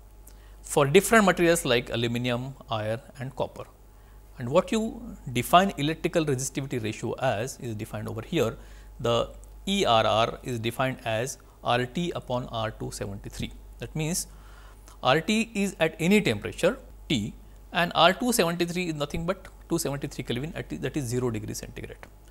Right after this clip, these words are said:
So you can understand that R T by R two seventy-three is equal to one for all the materials, and it is this point. The variation of electrical resistivity ratio for some commonly used material is as shown over here, and what you can see now, R T upon R two seventy-three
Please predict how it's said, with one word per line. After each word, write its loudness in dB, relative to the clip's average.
So -12
you -8
can 2
understand 4
that 4
R 4
T 0
by 8
R 8
two 0
seventy-three -2
is -4
equal -4
to -4
one 0
for -4
all 6
the 6
materials, -2
and -4
it -6
is -8
this 0
point. -16
The -2
variation 10
of 8
electrical 6
resistivity 2
ratio 0
for 0
some 0
commonly -2
used -2
material -4
is -4
as -2
shown -6
over -4
here, 0
and -6
what 4
you 0
can 4
see 2
now, 0
R 6
T 4
upon 2
R 4
two -2
seventy-three -4